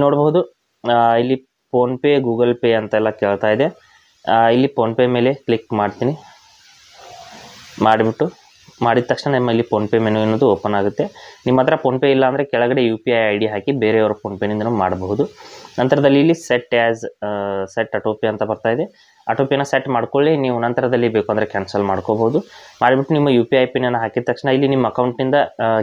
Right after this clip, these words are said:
ಕೇವಲ ಹತ್ತೊಂಬತ್ತು ರೂಪಾಯಿ ಕಟ್ ಆಗುತ್ತೆ ಸ್ನೇಹಿತರೆ. ನಲವತ್ತೊಂಬತ್ತು ರೂಪಾಯಿ ಬದಲಿಗೆ ಇದು ಕಡಿಮೆ ಬೆಲೆಯ ಪ್ಲ್ಯಾನ್ ಅಂತ ಹೇಳ್ಬೋದು. ಕೇವಲ ಹಲೋ ಟ್ಯೂನ್‌ಗಾಗಿ ಮಾತ್ರ, ಆ, ಅಂತ ಇಲ್ಲಿ ನೋಡಿ, congrats, enjoy unlimited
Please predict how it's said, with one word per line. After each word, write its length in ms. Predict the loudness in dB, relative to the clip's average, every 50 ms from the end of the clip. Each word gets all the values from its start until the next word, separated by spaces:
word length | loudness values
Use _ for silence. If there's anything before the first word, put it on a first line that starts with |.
| 0
ಕೇವಲ 200 | 0 2 2 2
ಹತ್ತೊಂಬತ್ತು 400 | 0 -2 -2 -4 -2 -2 -2 -4
ರೂಪಾಯಿ 180 | -4 -2 -2 -2
ಕಟ್ 180 | -2 -4 -4 -2
ಆಗುತ್ತೆ 220 | -2 -2 -4 -6
ಸ್ನೇಹಿತರೆ. 640 | -8 -8 -8 -6 -6 -6 -6 -8 -12 -20 -18 -6 -2
ನಲವತ್ತೊಂಬತ್ತು 480 | 0 2 2 2 2 0 -2 0 0 0 0
ರೂಪಾಯಿ 180 | 0 0 0
ಬದಲಿಗೆ 320 | 0 0 -2 0 0 0 2
ಇದು 140 | 0 0
ಕಡಿಮೆ 440 | -2 -2 -2 -2 -2 -2 -2 -2 -2
ಬೆಲೆಯ 400 | -2 0 2 2 4 4 2 2
ಪ್ಲ್ಯಾನ್ 300 | 0 -2 -2 -2 -2 -2
ಅಂತ 140 | -2 -4 -4
ಹೇಳ್ಬೋದು. 320 | -4 -4 -4 -2 -2 -2
ಕೇವಲ 220 | -2 0 0 0 2
ಹಲೋ 200 | 2 2 2 2
ಟ್ಯೂನ್‌ಗಾಗಿ 380 | 2 0 0 0 0 0 0
ಮಾತ್ರ, 320 | 0 0 -2 -4 -2 -4 -4 -6 -6 -8 _ -20 -20 -20 _ -20 _ _ _ _ _ _ _ -4 0
ಆ, 60 | 2 4 4 4
ಅಂತ 180 | 2 0 0 -2 -4 -4 -8 -12 -6 -2
ಇಲ್ಲಿ 120 | -2 0
ನೋಡಿ, 160 | 0 0 0
congrats, 580 | -2 -4 -6 _ -4 -4 -2 0 0 0 0 -2 -4 -2
enjoy 180 | 0 0 2 2 0
unlimited 340 | 0 -2 -6 -6 -6 -6 -4